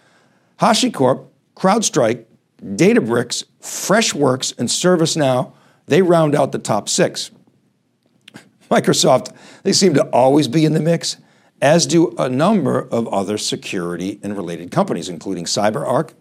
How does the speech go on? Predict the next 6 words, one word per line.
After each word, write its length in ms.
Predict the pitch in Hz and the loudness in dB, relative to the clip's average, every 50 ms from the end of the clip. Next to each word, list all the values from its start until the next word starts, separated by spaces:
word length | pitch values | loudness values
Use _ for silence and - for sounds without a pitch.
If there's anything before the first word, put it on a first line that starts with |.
| _ _ _ _ _ _ _ - | _ _ _ _ _ _ _ -20
Zscaler, 800 | - 76 82 107 160 - - - 139 110 104 101 107 110 107 - - _ _ _ - | -16 -10 -6 -4 -2 -2 -2 0 0 0 2 2 0 -4 -6 -8 -16 _ _ _ -14
Cloudflare, 880 | - - 123 135 214 202 170 139 - - 98 92 90 87 87 92 - _ _ - | -6 -2 0 0 0 0 -2 -4 -6 -6 -6 -6 -4 -4 -6 -8 -10 _ _ -10
Elastic, 680 | 90 87 90 110 139 185 175 - - - 90 82 - _ _ - _ _ _ _ _ - | -8 -6 -4 -2 0 0 -2 -2 -4 -6 -8 -12 -12 _ _ -20 _ _ _ _ _ -20
Datadog, 760 | - 76 73 - 127 156 175 139 107 107 92 85 85 85 82 | -20 -10 -2 0 2 2 2 0 0 -4 -4 -4 -4 -6 -8
Fortinet, 720 | - - - - - 151 170 143 139 143 143 143 143 143 - | -10 -16 -12 -6 -2 0 0 0 0 0 -2 -2 -4 -6 -10
Tenable, 600 | - 156 147 139 135 127 123 123 120 - - | -6 -4 -2 -2 -2 -2 -2 -2 -2 -6 -10